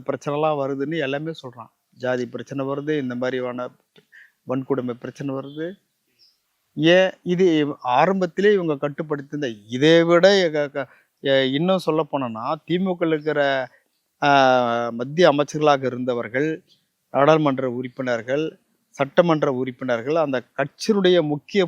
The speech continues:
பொறுப்புல இருக்கிறவங்களாம் கூட தாழ்த்தப்பட்ட மக்களை ரொம்ப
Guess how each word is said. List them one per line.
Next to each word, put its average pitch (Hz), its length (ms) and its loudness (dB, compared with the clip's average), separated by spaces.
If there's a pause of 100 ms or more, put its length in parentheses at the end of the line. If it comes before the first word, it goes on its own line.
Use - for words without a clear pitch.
பொறுப்புல 156 240 -2
இருக்கிறவங்களாம் 135 680 -4
கூட 120 320 -6 (480)
தாழ்த்தப்பட்ட 147 600 -2
மக்களை 135 360 -6
ரொம்ப 180 520 -6